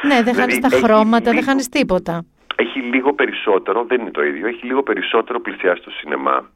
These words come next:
Speaker 1: Μμμ.
Speaker 2: Ε, σε αυτό έχει δίκιο. Δεν είναι η, το, το κοινωνικ-, της κοινότητας πράγμα, δηλαδή δεν είναι ότι πάω, βλέπω κόσμο κλπ. Σίγουρα όχι. Παρ' όλα αυτά όμως κανένας δεν σε εμποδίζει να το δεις με κόσμο σπίτι σου, με παραπάνω από έναν άνθρωπο.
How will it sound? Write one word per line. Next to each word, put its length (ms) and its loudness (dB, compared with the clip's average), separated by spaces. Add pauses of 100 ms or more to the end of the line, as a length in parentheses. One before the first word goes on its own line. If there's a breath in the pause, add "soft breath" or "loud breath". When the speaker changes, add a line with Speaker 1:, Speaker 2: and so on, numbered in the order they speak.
Speaker 1:
Μμμ. 160 -2 (580 loud breath)
Speaker 2:
Ε, 80 2 (140)
σε 80 2
αυτό 220 0
έχει 180 -2
δίκιο. 520 -4 (120)
Δεν 320 -2
είναι 480 0
η, 440 -6
το, 200 -4 (100)
το 320 2
κοινωνικ-, 540 -6 (380)
της 200 -8
κοινότητας 680 -2
πράγμα, 460 -2
δηλαδή 200 -2
δεν 140 -2
είναι 100 0
ότι 140 -6
πάω, 420 2
βλέπω 260 -8
κόσμο 420 -2
κλπ. 280 -6 (400)
Σίγουρα 300 0
όχι. 180 -2 (100)
Παρ' 160 2
όλα 160 2
αυτά 220 0
όμως 200 -4
κανένας 360 0
δεν 100 -6
σε 100 -8
εμποδίζει 600 -4 (840 loud breath)
να 100 0
το 120 0
δεις 160 -6
με 120 -6
κόσμο 420 -2
σπίτι 320 -4
σου, 200 -8
με 140 -4
παραπάνω 440 2
από 100 -4
έναν 200 0
άνθρωπο. 680 0